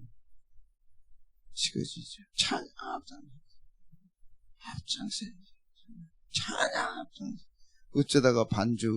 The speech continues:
은사를 받아가지고 축복이요. 그 뒤에 다, 다 뒤따라가요. 찬양.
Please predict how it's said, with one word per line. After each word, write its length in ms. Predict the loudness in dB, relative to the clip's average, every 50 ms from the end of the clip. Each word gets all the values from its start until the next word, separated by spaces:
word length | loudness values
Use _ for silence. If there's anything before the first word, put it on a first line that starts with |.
| 2 0
은사를 460 | 0 0 0 2 4 4 4 2 0
받아가지고 540 | -2 -2 -2 -2 -4 -6 -8 -8 -10 -12 -12 -14 -16 -18 -20 -20 -20 -20 -20 _ -16 -14 -14 -14 -8 -4
축복이요. 640 | -2 -2 -2 -2 -4 _ 0 2 2 2 0 -4 -6 -6 -8 -12 -16 -16 -18 -20 -20 -20 _ _ _ -20 -20 -20 -20 -20 -20 -20 _ -18 -14 -12 -12 -12 -12 -14 -16 -2 2
그 120 | 2 2 2
뒤에 340 | 4 4 4 6 6 4 2
다, 120 | 0 -4 -8 -12 -12 -14 -12
다 240 | -10 -8 -8 -10 -8 -4
뒤따라가요. 600 | -2 -2 -2 -2 -4 -6 -6 -8 -8 -8 -10 -12 -12 -14 -16 -20 -20 -20 _ -20 -20 -20 -20 -16 -10
찬양. 320 | -6 -6 -4 -4 -4 -4